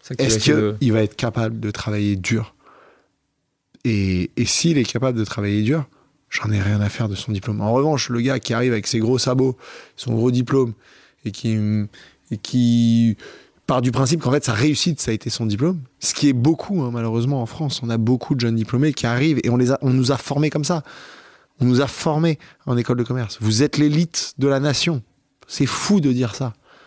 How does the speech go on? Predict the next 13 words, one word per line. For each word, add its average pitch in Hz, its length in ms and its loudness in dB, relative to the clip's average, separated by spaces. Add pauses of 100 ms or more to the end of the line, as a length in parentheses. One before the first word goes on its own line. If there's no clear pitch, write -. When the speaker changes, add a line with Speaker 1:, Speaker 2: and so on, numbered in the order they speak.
(120)
Speaker 2:
à 135 120 0
quelqu'un 170 460 0
qui 139 300 -4 (300)
n'a 151 140 2
jamais 147 460 2
travaillé 151 420 2
de - 60 -8
sa 147 140 0
vie, 151 240 0
l'élite. 147 680 0 (1120)
Et 113 60 -2
donc, 147 160 0
parfois, 180 540 -2